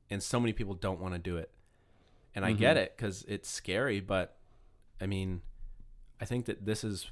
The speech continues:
Speaker 1: partly a lot of what causes it, because like I, like he said, I did not even know how to talk to her because I was literally rationing out, which I think was, in a sense, good because I didn't,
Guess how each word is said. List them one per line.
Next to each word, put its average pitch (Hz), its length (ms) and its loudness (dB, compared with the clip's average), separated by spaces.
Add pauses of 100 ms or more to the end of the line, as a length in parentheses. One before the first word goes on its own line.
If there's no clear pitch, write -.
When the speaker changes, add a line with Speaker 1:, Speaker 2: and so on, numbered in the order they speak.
(480)
Speaker 1:
partly 104 480 4
a 85 100 2
lot 87 240 6
of 92 100 0
what - 120 -2
causes 143 360 2
it, 80 100 -2
because 95 360 -2 (480)
like 113 220 4
I, 117 200 -2
like 123 200 -2
he 135 160 2
said, 131 400 2 (460)
I 117 120 4
did 127 220 2
not 135 200 6
even 110 240 4
know 104 400 4 (220)
how 107 220 2
to 104 80 2
talk 110 320 -4
to - 100 -6
her 92 40 0
because 90 260 -6
I 92 80 2
was 98 140 -2
literally 113 360 4
rationing 101 520 0
out, 95 140 0
which 143 140 0
I 185 60 -2
think 226 180 -6
was, 110 180 2 (280)
in 113 100 0
a 104 60 4
sense, 110 260 2
good 90 180 0
because 107 200 -2
I 110 80 8
didn't, 110 260 2